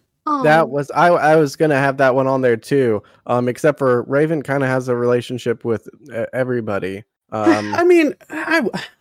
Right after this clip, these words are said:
Speaker 2: but, but
Speaker 3: it
Speaker 2: the
Speaker 3: depends on the
Speaker 2: favorite is
Speaker 3: comics.
Speaker 2: always
Speaker 3: It
Speaker 2: Beast
Speaker 3: depends on
Speaker 2: Boy.
Speaker 3: the comic that you're following.
Speaker 2: Yeah.
Speaker 3: It depends on what you're doing.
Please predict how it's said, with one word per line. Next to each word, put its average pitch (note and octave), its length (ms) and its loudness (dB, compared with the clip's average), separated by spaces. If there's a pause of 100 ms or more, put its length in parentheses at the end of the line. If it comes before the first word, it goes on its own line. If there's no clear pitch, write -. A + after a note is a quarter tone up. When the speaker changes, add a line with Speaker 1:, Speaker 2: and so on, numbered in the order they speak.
(140)
Speaker 2:
but, E3+ 380 2
but F3 180 4
Speaker 3:
it D#4 40 4
Speaker 2:
the C#4+ 80 2
Speaker 3:
depends C#4+ 200 4
on B3+ 120 6
the G3+ 80 2
Speaker 2:
favorite - 20 -6
is - 60 -2
Speaker 3:
comics. C#3+ 180 2
Speaker 2:
always C#3+ 200 2
Speaker 3:
It F#3+ 100 2
Speaker 2:
Beast - 80 2
Speaker 3:
depends G#3+ 300 2
on F#3 80 4
Speaker 2:
Boy. F3 40 6
Speaker 3:
the D3+ 60 2
comic C#3 460 0
that C#3 140 2
you're C3+ 120 0
following. B2+ 480 2
Speaker 2:
Yeah. B2+ 80 4
Speaker 3:
It A#2+ 40 0
depends C#3 280 0
on C3+ 160 2
what C3 120 2
you're B2+ 120 2
doing. B2 280 2